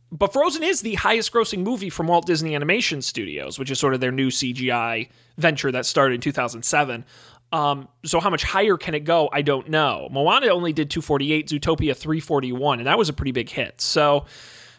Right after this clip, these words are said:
uh, does it top five hundred? I don't think so, but I think you're in that range.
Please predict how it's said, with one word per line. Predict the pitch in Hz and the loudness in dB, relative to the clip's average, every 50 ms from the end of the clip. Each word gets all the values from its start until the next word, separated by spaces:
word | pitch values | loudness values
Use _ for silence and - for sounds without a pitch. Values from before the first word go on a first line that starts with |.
| _ _ _ _ _ _ _ _ _ | _ _ _ _ _ _ _ _ _
uh, | - - 131 - - 120 107 113 110 135 196 226 | -4 -2 -2 -2 -2 -2 -4 -2 0 2 2 2
does | 170 226 214 180 | 2 2 0 0
it | 220 - | -2 0
top | - 233 233 233 - | 0 0 0 0 0
five | - 202 196 180 | 0 0 2 2
hundred? | 180 196 202 208 233 214 | 2 0 2 2 2 2
I | 196 | 2
don't | 185 180 170 160 - | 2 2 -2 -2 0
think | - 160 170 - | 0 0 0 0
so, | - 220 226 220 | 2 2 2 4
but | 190 170 139 | 4 4 2
I | 135 | 4
think | - 196 185 - | 2 0 0 0
you're | 170 - - | -2 -4 -2
in | - 160 156 | -4 -4 0
that | 156 147 135 - | 0 0 0 0
range. | 139 135 139 160 185 208 220 175 | 0 -2 0 -2 -2 -4 -6 -8